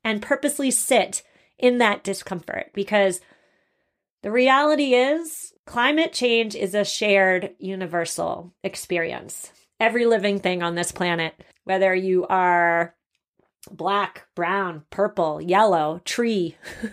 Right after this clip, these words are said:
<laughs> living underwater, living in the sky, regardless of who or what you are, climate change and its effects is a shared universal experience. All right, so here we go.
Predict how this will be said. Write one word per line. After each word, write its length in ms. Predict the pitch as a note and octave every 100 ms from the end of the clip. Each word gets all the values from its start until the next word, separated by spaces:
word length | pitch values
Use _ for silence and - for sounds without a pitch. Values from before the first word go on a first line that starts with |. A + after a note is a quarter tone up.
| C#4 -
<laughs> 520 | - - D4 - -
living 320 | G3+ A3+ B3
underwater, 640 | A#3+ A#3+ A#3 A#3 A3+ G#3+
living 300 | G#3 A3 A#3
in 100 | A3+
the 80 | A3+
sky, 500 | G#3+ A3+ G#3 G3 F3+ - - - _ _ _ _ _ _ _
regardless 580 | - G#3 A#3 A#3 A3+ G#3+
of 120 | A3+
who 200 | F#3 A3+
or 140 | A3+ G#3+
what 180 | G#3 -
you 180 | G#3
are, 400 | F3+ F3+ G3 G#3+ _ _ _ _
climate 360 | - A3+ A3+ A#3+
change 440 | B3 A3+ A3+ A#3
and 160 | - G3+
its 140 | G3
effects 420 | G3 G3 G#3 -
is 120 | F3+ D#3+
a 100 | E3+
shared 720 | - - A#3+ F3 D#3 - -
universal 720 | G3 F#3+ G3 E3 E3+ - -
experience. 840 | - - - - - - - - - _ _
All 60 | G#3
right, 220 | G#3+ G3+
so 140 | - G3
here 200 | G#3+ G3+
we 120 | G3
go. 280 | F3+ E3+